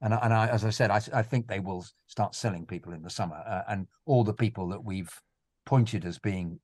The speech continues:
surplus to requirements. Um, and, uh, um, so, you know, it, it is,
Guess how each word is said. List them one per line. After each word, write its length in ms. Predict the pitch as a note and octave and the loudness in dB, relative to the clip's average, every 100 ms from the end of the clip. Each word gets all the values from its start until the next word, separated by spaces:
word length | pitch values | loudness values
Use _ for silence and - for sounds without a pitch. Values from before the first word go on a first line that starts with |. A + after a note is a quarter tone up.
| _ | _
surplus 500 | - A2+ A2 F2+ - | -2 0 0 -8 -12
to 100 | F2 | -10
requirements. 720 | F2 - G2 F2 D#2 D#2+ - _ _ _ - | -10 -6 -4 -4 -8 -16 -20 _ _ _ -2
Um, 300 | G2+ F#2+ F2+ _ _ _ _ | 0 0 -4 _ _ _ _
and, 340 | A2 A2 G#2+ G2+ | 4 6 4 4
uh, 300 | G#2+ G#2 G#2 - | 6 6 4 2
um, 420 | G#2+ G#2 G#2 G#2 | 2 2 0 -4
so, 280 | - C3 B2+ | 2 4 4
you 100 | E3 | 4
know, 120 | C3+ | 4
it, 160 | A#2 - | 2 -2
it 120 | E3 D#3 | 2 4
is, 220 | E3+ | 4